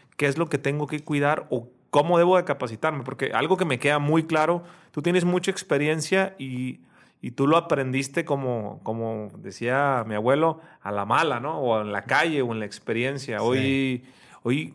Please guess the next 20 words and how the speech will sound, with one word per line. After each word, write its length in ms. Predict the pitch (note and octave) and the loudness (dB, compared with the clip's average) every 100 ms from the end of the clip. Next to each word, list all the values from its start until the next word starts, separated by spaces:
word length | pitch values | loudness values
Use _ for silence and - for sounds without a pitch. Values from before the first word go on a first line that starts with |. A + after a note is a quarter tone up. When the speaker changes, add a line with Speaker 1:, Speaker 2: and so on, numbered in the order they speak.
| - | -2
Speaker 1:
hoy 120 | C3+ | 0
los 160 | E3 E3 | 0 0
chavos, 320 | D#3+ E3 F3 | 0 0 -2
sobre 240 | D#3 C3+ | -4 -4
todo, 400 | A2+ C3 C#3+ D#3+ | 0 2 4 2
quieren 400 | D#3 C3 C3+ D#3 | -2 0 2 2
todo 240 | D3 D3+ D#3 | 0 0 0
muy 240 | D3+ D#3 | -2 -6
digerible, 720 | D#3+ D#3+ B2 G#2 A#2 C#3 C3 | -6 -10 -10 -6 -4 -4 -4
muy 180 | A#2 C3 | -4 -4
rápido. 400 | B2+ A#2 A#2 A#2 | 0 -2 -2 -6
Y 40 | G#2+ | -6
como 240 | A#2 G#2 | -6 -4
tú 100 | B2+ | -2
dices, 240 | D3 D3+ | -2 -4
estamos 320 | A#2+ C3 D3+ C#3+ | -2 -2 -2 -4
en 80 | |
una 180 | C3+ C#3 | -2 0
era 180 | C#3+ D3+ | 2 2
globalizada, 1000 | D3+ C#3 B2 A2+ G2+ - A2 C3 C#3+ C3+ | 0 2 4 2 0 0 2 4 4 0